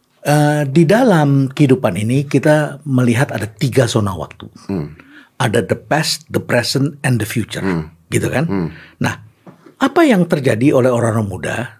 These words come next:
Speaker 1: eh, si, siapa namanya, Jess-, eh, Jeff Bezos itu,
Speaker 2: Hmm.
Speaker 1: yang Amazon, dia bilang begini, Kalau kamu mau survive, you have to lean
Speaker 2: On?
Speaker 1: On the future.
Speaker 2: On the future, oke.
Speaker 1: If you lean away from the future, you will not be success. The future will win.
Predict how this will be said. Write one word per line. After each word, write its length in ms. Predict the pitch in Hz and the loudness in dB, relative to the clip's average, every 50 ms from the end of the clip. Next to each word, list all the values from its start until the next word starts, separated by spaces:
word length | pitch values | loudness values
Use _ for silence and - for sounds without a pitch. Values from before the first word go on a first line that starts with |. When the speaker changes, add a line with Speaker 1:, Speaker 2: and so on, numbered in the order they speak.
| _ _ - | _ _ -16
Speaker 1:
eh, 440 | - 117 107 104 104 95 95 110 | -10 -8 -6 -6 -6 -6 -8 -8
si, 400 | - - - 143 131 127 127 127 - | -4 -2 0 2 2 2 2 0 -2
siapa 260 | - - 135 117 147 | -2 -2 0 0 0
namanya, 280 | 135 135 156 170 123 107 | 0 2 2 0 0 0
Jess-, 400 | - 147 131 - - - - - | 0 0 0 0 -2 -4 -6 -8
eh, 120 | - 131 117 | -6 -6 -2
Jeff 240 | 98 - 139 135 139 | 0 0 0 0 0
Bezos 320 | 135 123 104 95 104 101 | -2 -2 0 -2 -4 -4
itu, 220 | 101 107 104 104 117 | -4 -6 -4 0 0
Speaker 2:
Hmm. 160 | 170 180 196 | 0 0 0
Speaker 1:
yang 160 | - 101 98 107 | -2 -4 -4 -4
Amazon, 380 | 113 107 107 113 110 110 139 | -4 -2 -2 -2 0 0 2
dia 80 | 147 165 | 4 4
bilang 160 | 170 208 190 | 4 4 2
begini, 400 | 233 208 247 208 180 156 - - - - - - - - _ _ _ | 2 2 4 4 2 2 -2 -6 -14 -20 -20 -20 -20 -20 _ _ _
Kalau 220 | _ - 165 185 190 | _ 0 0 0 2
kamu 240 | - 262 330 320 | 4 4 4 6
mau 80 | 277 185 | 4 4
survive, 640 | 165 - 165 - 113 - - - 113 104 110 - - - _ _ _ _ _ _ _ _ | 2 2 0 -2 0 -2 -4 -4 -4 -6 -8 -8 -14 -20 _ _ _ _ _ _ _ _
you 200 | - 160 165 160 | 2 4 4 4
have 160 | 220 220 220 | 2 0 -2
to 140 | - - 190 | 0 2 4
lean 640 | 160 131 117 120 135 220 240 214 156 104 82 85 - - - _ _ _ _ _ _ _ _ _ _ _ | 4 4 2 2 4 6 6 6 6 4 0 -4 -10 -18 -20 _ _ _ _ _ _ _ _ _ _ _
Speaker 2:
On? 260 | - 101 120 151 170 - - - - _ | 0 0 2 0 -2 -6 -10 -18 -4 _
Speaker 1:
On 200 | 160 160 160 147 | 2 2 4 4
the 80 | 131 | 2
future. 480 | - - 139 123 - - - - - - | 2 2 2 2 2 0 -4 -8 -6 -4
Speaker 2:
On 100 | - 92 | -4 -4
the 80 | 87 | -2
future, 300 | 82 - 87 - - 67 | -2 -2 -4 -4 -4 -8
oke. 240 | - - - - 67 - - - _ _ | -8 -10 -12 -12 -12 -14 -14 -18 _ _
Speaker 1:
If 220 | - 165 165 - | 2 2 2 4
you 140 | 175 233 277 | 6 6 6
lean 200 | 277 254 233 202 | 6 6 6 6
away 400 | 175 139 139 131 160 220 277 262 | 6 6 6 6 6 6 4 4
from 220 | 214 - 165 139 127 | 2 2 2 4 4
the 100 | 120 - | 2 2
future, 480 | - 175 208 202 - - 113 104 123 - | 4 4 2 4 2 0 -2 -2 -4 -10
you 200 | - - 143 156 | -10 0 2 4
will 160 | 175 190 180 170 | 6 6 6 6
not 200 | 170 165 160 - | 6 4 2 2
be 80 | 123 | -2
success. 420 | - - 123 113 - 120 - - - - - - - - _ | -2 -2 -2 -4 -4 -6 -8 -10 -12 -14 -20 -20 -20 -4 _
The 80 | - 139 | -2 0
future 400 | - 208 233 220 - - 180 160 | 4 4 4 4 4 4 4 6
will 240 | 147 143 135 123 | 6 6 6 6
win. 320 | 110 113 117 101 - - | 6 6 4 4 2 0